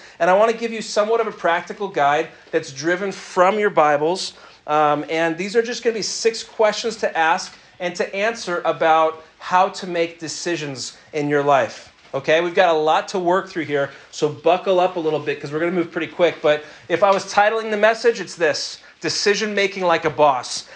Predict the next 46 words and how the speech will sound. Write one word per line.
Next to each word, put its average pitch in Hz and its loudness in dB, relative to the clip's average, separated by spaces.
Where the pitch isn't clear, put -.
That's 175 4
what 214 0
we 196 2
wanna 196 2
work 185 2
through 190 -6
tonight 165 2
so - -4
that 175 -2
Christ 196 0
would 202 -8
have 170 0
first 185 -8
place 170 -4
in 156 -10
every 165 -2
part 151 0
of 135 -6
your 139 -6
life. 123 -2
Six - -2
questions. 165 -2
Are 156 -4
you 160 0
ready? 220 4
This 175 -4
is 214 -8
how 214 4
we're 202 -2
gonna 202 -2
help 202 0
you 160 0
to - -10
make 202 -2
decisions. 196 -2
And 175 -4
by 196 2
the 202 -6
way, 185 -2
let 180 -2
me 190 -6
s-, - -14
make 185 -6
one 175 -4
more 170 -2
comment. 160 -4